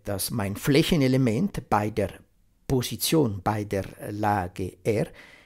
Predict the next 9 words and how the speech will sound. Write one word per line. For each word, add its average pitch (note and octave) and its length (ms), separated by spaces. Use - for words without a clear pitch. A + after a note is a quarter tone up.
ist, - 400
äh, G2+ 280
genug C#3 800
klein, B2 640
so D3 260
dass A2+ 340
meine G2+ 360
magnetische A#2 880
Flussdichte D#3+ 1000